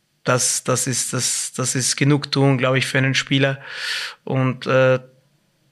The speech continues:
das ist eigentlich jedes Mal mein Ziel, auch im Training besser zu werden, im Training genau das Gleiche. Mm, man, man will gegen die Spieler, also bei eins eins Situationen im Training oder zwei zwei Situationen, äh, f-, nehme ich immer die größten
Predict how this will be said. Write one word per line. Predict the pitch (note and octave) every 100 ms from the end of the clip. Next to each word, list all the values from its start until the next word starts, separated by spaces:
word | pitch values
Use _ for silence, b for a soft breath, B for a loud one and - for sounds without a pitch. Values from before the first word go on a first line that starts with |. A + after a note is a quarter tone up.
| -
das | C3
ist | B2+ A#2+ -
eigentlich | C#3 B2+ B2
jedes | C3+ C3+ C3+
Mal | C3+ C3+
mein | C3 B2+
Ziel, | - C3+ C3
auch | B2+
im | C3+ C3
Training | C3 C3+ C#3 C3+ - -
besser | C#3 B2+ C3+
zu | C3+
werden, | C3+ C3+
im | C3+ B2+
Training | C3+ C3+
genau | C3 C3 C3
das | C3+
Gleiche. | - C3+ C#3 - C3 B B B B B B B _ -
Mm, | D2 C#2+ - C#2 D2 - - - -
man, | C3+ C3+ -
man | C#3+ C3
will | C3+ C3+
gegen | C3+ C3+
die | C3+
Spieler, | - - C3+ C3+
also | C3 B2+
bei | C#3 C3
eins | C3 C3
eins | B2+ C3
Situationen | C#3+ C#3+ C3+ C3+ C3+
im |
Training | B2+ C3 C#3 C3+
oder | C3
zwei | C3+ C3+
zwei | C3 C3
Situationen, | C#3+ C3+ - C3 C3 C3 B B B B B -
äh, | C3 B2+ B2+
f-, | A#2+ - - - - - - -
nehme | - C3+ C#3
ich | C3+ C#3+
immer | C3+
die | C3
größten | C3+ C3 C#3 C3 - C3